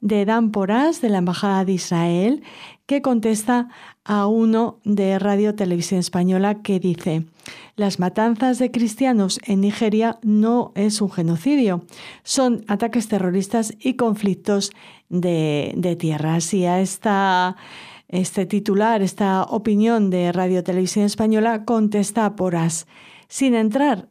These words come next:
en el debate jurídico sobre si las matanzas masivas de cristianos en Nigeria constituyen o no un genocidio, resulta realmente asombroso darse cuenta de lo agresiva y eficaz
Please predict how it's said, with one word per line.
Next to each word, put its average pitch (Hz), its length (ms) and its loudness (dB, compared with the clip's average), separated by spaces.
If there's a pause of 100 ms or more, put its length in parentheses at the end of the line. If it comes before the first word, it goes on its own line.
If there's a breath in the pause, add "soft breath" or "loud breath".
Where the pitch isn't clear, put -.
en 208 140 2
el 208 120 2
debate 208 320 2
jurídico 240 600 0
sobre 190 260 0
si 196 140 -2
las 190 220 0
matanzas 220 600 0
masivas 208 420 2
de 202 120 0
cristianos 202 580 0
en 202 80 4
Nigeria 196 540 0 (260 loud breath)
constituyen 208 800 0
o 180 140 0
no 214 260 2 (260 loud breath)
un 233 200 0
genocidio, 214 720 2 (420 loud breath)
resulta 240 640 0 (300 loud breath)
realmente 233 760 2
asombroso 196 720 0 (320 loud breath)
darse 202 380 0
cuenta 208 460 0
de 202 120 0
lo 185 140 2
agresiva 190 680 0
y 220 100 2
eficaz 208 500 -2